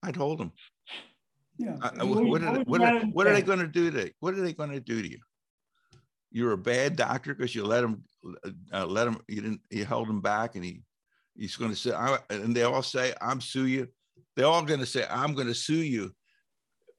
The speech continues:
Speaker 1: Somehow, when you're drunk, you get a, you get a legal, uh, background, and you be-, get, get a,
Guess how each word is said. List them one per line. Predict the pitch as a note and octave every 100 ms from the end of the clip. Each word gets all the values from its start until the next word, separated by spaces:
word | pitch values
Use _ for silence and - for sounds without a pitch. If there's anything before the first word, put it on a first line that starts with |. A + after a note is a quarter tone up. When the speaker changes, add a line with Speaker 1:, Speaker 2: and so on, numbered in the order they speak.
| _ -
Speaker 1:
Somehow, | - A3+ F#3+ D3+ -
when | - B2
you're | A2
drunk, | G2+ F#2 C3+ A#2 F#2
you | G#2
get | G#2 A#2+ - _
a, | G#2 G2 G2 - _ _ -
you | G#2+ G#2
get | F#2 A#2+
a | G2 F2+
legal, | F2+ A#2 C#3+ A#2+ G#2+ G2 G2+ _ _ -
uh, | G2 F#2+ -
background, | A2 B2 G#2+ G2+ F#2+ G2+ -
and | G2 G2
you | G2+
be-, | F#2+ G#2
get, | G2+ G#2+ G2+
get | A2+
a, | G#2